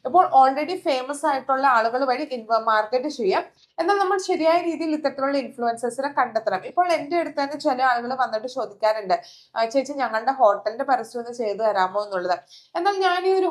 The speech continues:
ഹോട്ടലിന്റെ ആഡ് ചെയ്താൽ നമുക്ക് റിസൾട്ട് കിട്ടുമോ? ഒരിക്കലുമില്ല. അതിന്റെ കാരണം എൻ്റെ ഓഡിയൻസ് എന്ന് വെച്ചാൽ എന്തെങ്കിലും ഒരു ബിസിനസ് ചെയ്യാൻ ആഗ്രഹിക്കുന്നവരാണ്. അപ്പോൾ ഞാൻ ഈ ഒരു ഹോട്ടൽ പ്രൊമോഷൻ വീഡിയോ ചെയ്താൽ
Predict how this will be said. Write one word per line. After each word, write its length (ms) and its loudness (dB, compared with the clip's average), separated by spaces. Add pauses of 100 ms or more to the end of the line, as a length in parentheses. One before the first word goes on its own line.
ഹോട്ടലിന്റെ 560 0
ആഡ് 220 0
ചെയ്താൽ 260 2 (100)
നമുക്ക് 280 -4
റിസൾട്ട് 340 -4
കിട്ടുമോ? 340 0
ഒരിക്കലുമില്ല. 500 -2 (460)
അതിന്റെ 380 0
കാരണം 400 4
എൻ്റെ 260 -2 (120)
ഓഡിയൻസ് 340 -2
എന്ന് 120 -6
വെച്ചാൽ 280 0
എന്തെങ്കിലും 320 -6
ഒരു 140 -8
ബിസിനസ് 380 -6
ചെയ്യാൻ 200 -2 (100)
ആഗ്രഹിക്കുന്നവരാണ്. 800 0 (320)
അപ്പോൾ 160 2 (100)
ഞാൻ 200 4
ഈ 140 -4
ഒരു 160 -2
ഹോട്ടൽ 360 4
പ്രൊമോഷൻ 360 0 (100)
വീഡിയോ 280 -4
ചെയ്താൽ 320 2